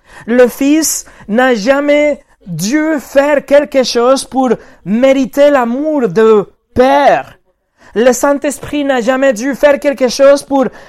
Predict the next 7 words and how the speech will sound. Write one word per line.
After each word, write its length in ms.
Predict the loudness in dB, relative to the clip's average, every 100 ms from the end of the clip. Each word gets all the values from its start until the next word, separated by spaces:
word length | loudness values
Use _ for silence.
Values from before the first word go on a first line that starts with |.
| -14
recevoir 760 | 0 0 2 2 0 0 0 -2
l'amour, 460 | -2 -2 -2 -2 -4 0
l'amour 400 | 2 2 0 -2
du 120 | -4
Fils. 640 | -6 -6 -4 -4 -6 -12 -18 _ _ -20 -14 -2
L'amour 520 | 0 2 2 2 2
a 160 | 0